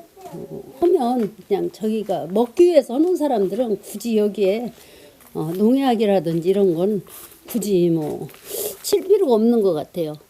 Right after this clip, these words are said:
화학농약 이런 거, 농약 뭐, 아니, 어쨌든 한 번도 치지 않았으니까. 음, 어쨌든, 음, 올해는, 음, 그냥 대체적으로 마늘이, 음, 잘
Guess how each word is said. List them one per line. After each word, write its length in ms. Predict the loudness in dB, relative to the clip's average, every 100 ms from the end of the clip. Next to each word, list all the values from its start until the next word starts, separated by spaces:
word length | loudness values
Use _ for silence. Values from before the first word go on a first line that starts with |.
| -20 _
화학농약 600 | 0 2 2 2 0 0
이런 280 | 2 2 2
거, 260 | 0 -6 -2
농약 480 | 2 4 4 0 -4 -4
뭐, 200 | -6 -4
아니, 220 | 2 4
어쨌든 500 | 2 0 -4 -2 -2
한 440 | 0 0 2 2
번도 540 | 4 4 4 2 0 -4
치지 260 | -8 -2 2
않았으니까. 1040 | 2 2 0 0 0 -2 -6 -4 -6 -8 -14 _ _ -6
음, 340 | -4 -2 -4 -10 _ -20 -20 -20 -20 _ -4
어쨌든, 840 | -4 -2 -4 -2 2 2 2 -2
음, 280 | -2 0 0 -2
올해는, 680 | 0 2 2 2 2 0 -4 -16 _
음, 280 | -4 0 -2
그냥 320 | 0 2 2 -2 -10 -20 -20 -12
대체적으로 1040 | 2 4 4 0 4 4 4 2 0 -2 -4
마늘이, 640 | -2 2 2 2 0 -2 -4 -14 -10
음, 280 | -8 -8 -10
잘 360 | -10 -4 -2